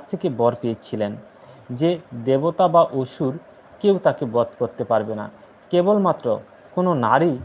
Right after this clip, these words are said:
তার মৃত্যু ঘটাতে পারবে। এবার এই বর পেয়ে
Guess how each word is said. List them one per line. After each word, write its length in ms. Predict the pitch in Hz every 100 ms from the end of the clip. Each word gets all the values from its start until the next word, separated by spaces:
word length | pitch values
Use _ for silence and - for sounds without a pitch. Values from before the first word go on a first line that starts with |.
| -
তার 160 | - 120
মৃত্যু 380 | 135 151 - 180
ঘটাতে 320 | 127 113 117
পারবে। 380 | - 110 101 104 - - - - - - - - - - _ - - -
এবার 460 | 190 190 196 190 - - - - - - - - - - - - - - -
এই 220 | 147 196 170 120
বর 240 | 143 185 -
পেয়ে 280 | 156 143